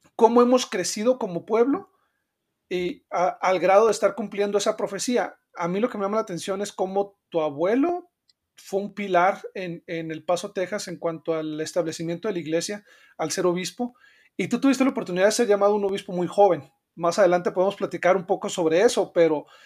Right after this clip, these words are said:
pero a mí me tocó verte como obispo y ver las maravillas que hacías con los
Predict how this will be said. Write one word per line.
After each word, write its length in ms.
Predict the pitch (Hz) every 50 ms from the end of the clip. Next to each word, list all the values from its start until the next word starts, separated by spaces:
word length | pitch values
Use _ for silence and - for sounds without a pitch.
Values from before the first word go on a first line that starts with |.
| - _ _ _ _ _ _
pero 260 | _ 175 170 165 156 160
a 60 | 160
mí 80 | 175
me 120 | 180 202 208
tocó 260 | 208 180 - - 185
verte 240 | 185 180 180 202 -
como 360 | - 185 175 165 175 - - _
obispo 560 | - 165 160 185 190 180 - - 208 208 196
y 100 | 190 175
ver 220 | 143 175 175 170
las 160 | 190 196 190 185
maravillas 500 | 180 165 151 147 147 160 175 214 202 -
que 120 | - 175
hacías 220 | - - 170 156
con 200 | - - 208 190
los 520 | 175 156 131 123 - - - - - -